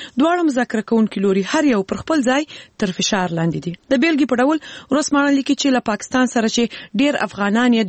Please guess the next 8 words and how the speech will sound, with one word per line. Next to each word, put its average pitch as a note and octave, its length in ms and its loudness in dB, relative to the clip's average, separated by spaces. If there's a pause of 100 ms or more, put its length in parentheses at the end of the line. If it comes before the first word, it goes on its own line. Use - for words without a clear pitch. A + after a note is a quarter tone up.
دشمن C4 420 2
ګڼي، G#3+ 220 2 (360)
د G#3 220 2
غني C#4+ 300 4
ملګرتیا A3 500 -2 (460)
مخکني D#4+ 420 2
ولسمشر C4+ 560 2
حمید A#3+ 260 2